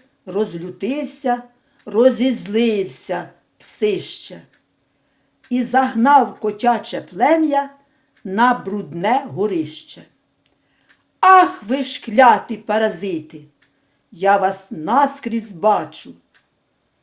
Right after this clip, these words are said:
Вам собача не годиться, вам давай котячу!"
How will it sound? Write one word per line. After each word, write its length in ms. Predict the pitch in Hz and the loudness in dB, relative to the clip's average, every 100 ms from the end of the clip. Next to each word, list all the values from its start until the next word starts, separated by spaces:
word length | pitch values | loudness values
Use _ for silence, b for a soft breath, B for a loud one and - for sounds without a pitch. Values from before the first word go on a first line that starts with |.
| _ _ 143 | _ _ -6
Вам 320 | 208 254 269 | 0 2 2
собача 920 | 233 - - 226 185 220 262 254 240 | -2 -8 0 0 4 4 2 -2 -4
не 160 | 214 208 | -2 -2
годиться, 880 | 175 170 254 381 330 - - 165 135 _ _ _ B B B | -2 -2 4 4 4 -2 -14 -14 -16 _ _ _ B B B
вам 400 | 214 226 269 254 | 0 6 8 8
давай 500 | 214 233 233 269 247 | 6 6 8 8 6
котячу!" 920 | - 190 - 269 330 311 - - - | -2 -6 2 6 6 4 -2 -12 -16